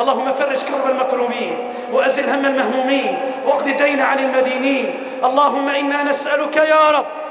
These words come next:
يا ذا الجلال والإكرام، أن تغفر لنا ذنوبنا. اغفر لنا ما مضى،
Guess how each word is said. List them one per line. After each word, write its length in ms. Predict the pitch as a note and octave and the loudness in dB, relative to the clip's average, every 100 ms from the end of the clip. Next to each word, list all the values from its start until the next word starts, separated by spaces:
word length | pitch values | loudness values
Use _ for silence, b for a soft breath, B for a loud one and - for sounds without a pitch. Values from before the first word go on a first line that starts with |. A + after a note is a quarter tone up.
| D#4 D4+ D4+ | -10 -6 -4
يا 100 | D4 | -2
ذا 120 | D4 | -2
الجلال 440 | C#4+ D#4 D#4 C#4+ | -2 0 0 2
والإكرام، 560 | C#4 C4+ C#4 C#4 C4 G3 - B B - | 0 -2 -2 0 2 0 -4 B B -4
أن 160 | C#4 C4 | -4 0
تغفر 480 | E4 D#4 D4+ D4+ D4+ | 0 0 -4 -4 -4
لنا 460 | D4 D#4+ D#4+ D4+ D4 | 0 0 0 0 -2
ذنوبنا. 800 | - A4+ G4 E4+ C4+ C4 A3+ - - - - - | -2 0 2 2 2 0 0 -4 -4 -4 -4 -4
اغفر 280 | E4+ E4+ D#4 | -4 -4 -4
لنا 380 | D4+ D#4+ D4+ C#4+ | -2 0 0 0
ما 160 | C#4 | 0
مضى، 460 | C4 A#3+ G#3+ F3+ | 0 -2 -4 -6